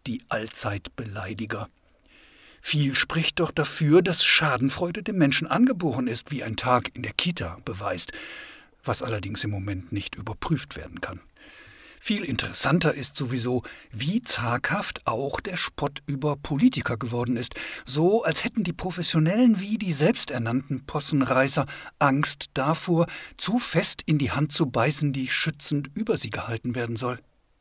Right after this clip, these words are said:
Am überraschendsten aber ist dies. Man stelle sich vor, Jens Spahn oder Markus Söder, von welch letzterem zumindest bekannt ist, dass er einen Humor besitzt.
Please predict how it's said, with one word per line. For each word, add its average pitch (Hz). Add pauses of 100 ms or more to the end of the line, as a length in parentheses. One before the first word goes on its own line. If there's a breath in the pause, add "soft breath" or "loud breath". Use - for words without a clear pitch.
(540 loud breath)
Am 127
überraschendsten 143
aber 113
ist - (100)
dies. - (340 loud breath)
Man 139
stelle 226
sich 165
vor, 160
Jens 190
Spahn 160
oder 120
Markus 135
Söder, 131
von 117
welch -
letzterem 147
zumindest 139
bekannt -
ist, -
dass 131
er 127
einen 123
Humor 120
besitzt. -